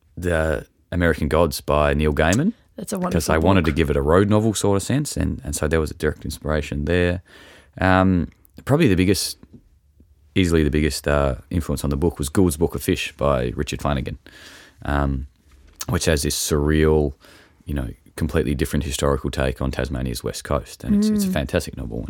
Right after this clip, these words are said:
Speaker 1: It's very famous, so I probably don't need to go on about it. Um,
Speaker 2: <laughs>
Speaker 1: but that ma-, really made me think I could do something different and imaginative with, you know, the Australian or Tasmanian palette of literature. Um, and other than that, I, another big influence,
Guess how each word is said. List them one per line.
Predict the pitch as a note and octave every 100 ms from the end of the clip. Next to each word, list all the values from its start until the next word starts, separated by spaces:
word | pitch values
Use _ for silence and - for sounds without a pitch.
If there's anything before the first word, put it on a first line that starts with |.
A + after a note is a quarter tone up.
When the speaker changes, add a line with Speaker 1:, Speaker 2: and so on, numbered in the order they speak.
| -
Speaker 1:
It's | -
very | D#2
famous, | - B1 B1+
so | B1+
I | B1
probably | -
don't | C2 G#1
need | -
to |
go | C2
on | B1+
about | - A1
it. | - - - - - -
Um, | E2+ D#2+ - - - - - -
Speaker 2:
<laughs> | - - - - -
Speaker 1:
but | G2+
that | B2+
ma-, | A2 G#2
really | F#2+ E2+
made | D#2
me | D2+
think | D#2 D2+
I | D2+
could | D#2+
do | F#2+ F2+
something | - C#2+ D2 C#2+
different | F#2+ - E2
and | D#2
imaginative | D2 D2 D#2 D2+ C#2+ C2 - - -
with, | D2 D2+ C#2+ C#2 - - - -
you | D2
know, | D2+ - - _ _
the | - D2+
Australian | - E2 D#2 C#2+ D2+
or | D2
Tasmanian | - C#2 C#2+ C#2 C#2 C2+
palette | - E2+ - -
of | C2
literature. | C#2+ - - D2+ - _ _
Um, | D2 C#2 C2+ C2 C2 - - _ _ _ - G2+
and | G2+ - _ -
other | G#2+
than | F#2
that, | F2+ E2
I, | E2+ E2 - -
another | F2 F2
big | D#2 D#2 C#2+ - _ _ _ _ _
influence, | E2 D2+ - D2+ - -